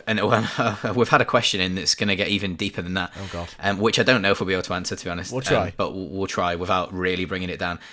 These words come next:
Speaker 1: The, I think that this, this scene in particular has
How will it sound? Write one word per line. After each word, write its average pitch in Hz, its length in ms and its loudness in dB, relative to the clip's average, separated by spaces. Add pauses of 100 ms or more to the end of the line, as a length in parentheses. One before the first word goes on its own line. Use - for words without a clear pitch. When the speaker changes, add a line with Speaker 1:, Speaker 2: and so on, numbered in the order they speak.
(440)
Speaker 1:
The, 175 580 -2 (960)
I 135 60 4
think 196 340 0
that 160 240 4
this, 135 440 4
this 139 220 2
scene 147 300 4
in 120 100 2
particular - 440 -2
has 92 160 -2